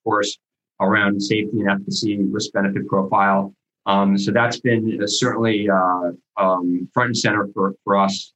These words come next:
uh, this year. And then, you know, getting ready to get these trials up and running off the ground is, is no, uh, easy feat either. So the Hunter trial and the P K U gene editing trial,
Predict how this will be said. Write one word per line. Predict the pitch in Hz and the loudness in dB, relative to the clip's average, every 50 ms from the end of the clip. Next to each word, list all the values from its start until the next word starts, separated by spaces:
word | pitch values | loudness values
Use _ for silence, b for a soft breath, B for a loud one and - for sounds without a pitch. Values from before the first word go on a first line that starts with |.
| - | -4
uh, | - 95 90 92 92 92 90 87 | 0 0 2 2 0 0 -2 -2
this | 92 92 95 - - | -2 -4 -4 -4 -2
year. | 101 95 92 95 95 95 _ _ _ _ _ _ _ | 0 2 2 2 0 -2 _ _ _ _ _ _ _
And | 123 123 | 0 2
then, | 135 135 131 127 127 - - - | 4 4 2 2 0 0 0 0
you | 131 | 2
know, | 117 110 110 | 2 2 2
getting | 107 135 135 139 143 131 123 | 2 2 2 4 4 4 4
ready | 110 113 120 131 139 131 | 4 4 4 4 4 2
to | 127 - 101 | 2 0 0
get | 98 98 113 113 - | 0 0 0 0 0
these | 117 113 | -2 -4
trials | - - 110 110 107 104 101 104 | -2 0 2 2 2 2 2 0
up | 110 101 101 | -2 -2 0
and | 98 98 | 0 2
running | 101 107 104 101 98 95 | 2 2 2 2 2 0
off | 92 - - | 0 -2 -4
the | - - | -6 -2
ground | 101 107 113 110 98 92 90 90 95 - - | 0 0 2 2 2 0 0 0 -2 -4 -2
is, | 107 95 95 95 - - | -2 -2 -2 -2 -4 -6
is | 98 90 87 - | -6 -4 -4 -4
no, | 110 104 101 101 98 98 98 95 95 - 101 | -2 0 2 2 4 4 2 0 0 0 0
uh, | 95 92 92 107 - - | 0 0 0 -2 -4 -6
easy | 101 98 98 98 98 - _ | -6 -6 -6 -6 -8 -8 _
feat | 95 92 90 - - _ _ _ - | -4 -4 -4 -4 -8 _ _ _ 0
either. | 95 98 98 92 85 80 76 | 0 0 0 0 -2 -6 -8
So | - - - 92 92 90 87 - - _ _ _ | -4 -2 0 0 0 0 -2 -6 -12 _ _ _
the | 98 98 | -4 0
Hunter | 117 117 117 - 110 | 0 0 0 0 -2
trial | 95 - - 107 101 104 101 98 98 | 0 0 2 2 4 4 2 2 2
and | 95 92 | 0 0
the | 90 | 0
P | - 117 113 - | -2 -2 -2 -2
K | - | 0
U | 101 98 98 98 98 95 92 90 - | 0 2 2 2 2 2 0 0 -4
gene | - - - 87 90 | -4 -4 -2 -2 0
editing | 95 101 113 107 104 98 92 | 0 0 0 0 0 0 0
trial, | 92 - 95 92 92 90 87 87 90 | 2 2 2 2 4 2 2 0 -2